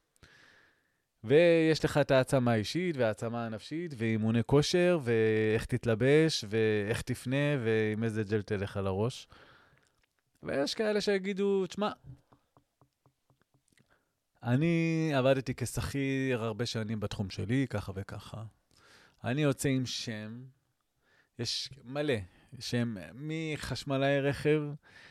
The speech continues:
ועד חוקרים פרטיים שהם צברו שם בתור שכירים. והם, אז הם יוצאים לשוק, ואז הם פותחים ידיים, ומחכים לקהל שיבוא,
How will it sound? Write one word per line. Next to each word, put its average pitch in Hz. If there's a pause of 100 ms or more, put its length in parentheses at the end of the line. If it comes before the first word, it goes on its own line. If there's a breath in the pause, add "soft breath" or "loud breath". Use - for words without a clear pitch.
(200 loud breath)
ועד 120
חוקרים 127
פרטיים 127
שהם 127
צברו 165
שם 185
בתור 147
שכירים. 123 (1000 soft breath)
והם, 147
אז 170
הם 170
יוצאים 160
לשוק, 139
ואז 147
הם 143
פותחים 151
ידיים, 127
ומחכים 143
לקהל 170
שיבוא, 156